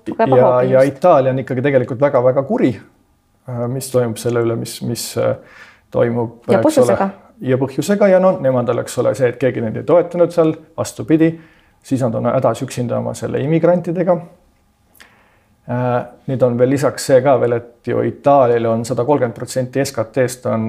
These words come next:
Speaker 2: riigivõlg. Kui nüüd s-, a-, see oli siis aastavahetuse seisuga, nüüd selle aasta lõpus kindlasti on üle saja viiekümne protsendi.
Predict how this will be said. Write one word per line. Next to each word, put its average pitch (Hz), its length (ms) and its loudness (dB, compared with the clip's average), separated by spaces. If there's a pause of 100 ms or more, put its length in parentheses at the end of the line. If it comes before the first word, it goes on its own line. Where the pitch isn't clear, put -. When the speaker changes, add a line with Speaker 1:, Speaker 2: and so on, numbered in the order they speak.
(200)
Speaker 2:
riigivõlg. 135 460 0 (1200)
Kui 120 160 -6
nüüd 113 160 -4
s-, - 320 -18
a-, - 340 2
see - 200 -4
oli 120 120 -2
siis 123 240 -10
aastavahetuse 139 760 2
seisuga, 123 460 -2 (840)
nüüd 117 100 -4
selle 160 360 6
aasta 135 260 0
lõpus 139 320 -2
kindlasti 131 460 2
on 135 80 -2
üle 135 100 6
saja 135 300 2
viiekümne 175 340 4
protsendi. 180 480 -4